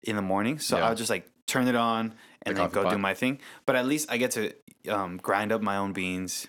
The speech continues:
Speaker 1: pick the beans that I want, grind 'em up, you know, pick how much I want,
Speaker 2: Mm-hmm.
Speaker 1: and then kinda throw it in a cup. So, like, when you pulled up on me today, I just,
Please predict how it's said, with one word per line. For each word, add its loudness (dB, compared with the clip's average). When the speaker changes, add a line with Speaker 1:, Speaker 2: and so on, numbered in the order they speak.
Speaker 1:
pick -4
the -4
beans -2
that 0
I 2
want, -4
grind -2
'em -4
up, -6
you -8
know, -10
pick -2
how -2
much -2
I 2
want, 0
Speaker 2:
Mm-hmm. -8
Speaker 1:
and -2
then -2
kinda -6
throw -2
it -2
in -6
a -8
cup. -2
So, 0
like, 0
when -2
you -2
pulled 0
up -2
on 0
me -2
today, 0
I 0
just, -8